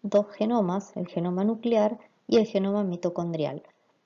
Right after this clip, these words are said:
Durante esta clase vamos a utilizar la palabra genoma para referirnos exclusivamente al genoma nuclear,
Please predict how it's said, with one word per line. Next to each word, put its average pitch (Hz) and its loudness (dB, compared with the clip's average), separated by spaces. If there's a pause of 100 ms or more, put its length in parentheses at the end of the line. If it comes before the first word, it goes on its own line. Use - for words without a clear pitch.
(200)
Durante 202 0
esta 208 -2
clase 247 -2
vamos 202 -2
a 190 2
utilizar 190 -2
la 165 0
palabra 180 0
genoma 240 0
para - -2
referirnos 202 -2
exclusivamente 190 -4
al 160 -2
genoma 175 -6
nuclear, 240 0